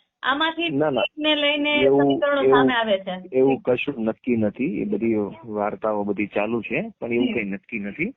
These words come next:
Speaker 2: કેમ કે
Speaker 1: હમ.
Speaker 2: હજુ ચૂંટણી જ નથી આવી. એટલે એ, એ, એ, એ વાત જ હજુ અત્યારે વહેલી પડે એમ. ભલે ચર્ચામાં બધી વસ્તુની ચર્ચા થતી હોય, ચર્ચા ઉપર કાંઈ
Speaker 1: હા.
Speaker 2: ટેક્સ લાગેલો નથી, એટલે બધી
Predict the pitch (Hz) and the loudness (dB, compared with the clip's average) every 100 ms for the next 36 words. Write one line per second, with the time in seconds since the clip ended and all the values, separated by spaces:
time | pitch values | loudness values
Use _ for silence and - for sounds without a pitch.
0 | - - - - 135 262 262 - 131 202 | -16 -20 -14 -6 -2 0 2 2 0 0
1 | 240 208 208 185 147 110 95 90 _ _ | 2 2 4 4 2 0 -4 -10 _ _
2 | - - _ _ _ 123 139 139 160 170 | -14 -14 _ _ _ -2 2 2 2 2
3 | 139 170 160 151 160 131 156 123 120 - | 2 2 2 2 2 2 2 2 0 0
4 | 185 170 180 156 156 170 165 131 160 180 | 2 2 4 2 2 2 4 4 2 0
5 | 113 98 - _ _ - 101 92 165 262 | 0 0 -2 _ _ -6 -4 0 0 0
6 | 277 156 - 190 180 175 170 190 185 175 | 0 -2 0 0 0 0 2 2 2 2
7 | 190 175 160 160 214 190 208 233 180 120 | 2 2 2 0 -2 -2 -2 2 2 4
8 | 107 110 135 135 156 147 156 143 156 151 | 2 2 -2 2 0 2 0 0 2 2
9 | 156 156 - 156 156 156 147 127 113 110 | 2 0 2 2 4 4 4 4 2 2
10 | 123 127 127 143 | 2 0 2 0